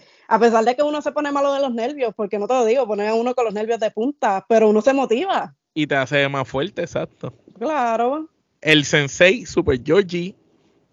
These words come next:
Speaker 1: Ay, Dios mío. Admiración total, ¿qué no sabe hacer ese hombre?
Speaker 2: Eso es así.
Speaker 1: Respeto, puedo decir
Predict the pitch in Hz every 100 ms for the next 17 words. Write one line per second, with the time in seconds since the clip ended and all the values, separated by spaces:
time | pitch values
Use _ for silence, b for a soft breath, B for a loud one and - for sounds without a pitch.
0 | - 202 202 202 185 175 170 175 - 180
1 | 175 190 190 190 180 175 - _ _ _
2 | _ _ _ _ _ _ _ _ _ _
3 | B B B B B - - _ - 202
4 | 180 196 185 185 - 196 190 226 220 208
5 | 226 226 - 202 208 240 220 226 233 214
6 | 233 226 208 214 220 226 202 190 240 247
7 | 196 170 - _ _ _ _ _ _ _
8 | _ _ _ - - 117 113 - 117 113
9 | _ - 214 208 226 220 208 185 - _
10 | _ _ 202 196 208 208 214 220 220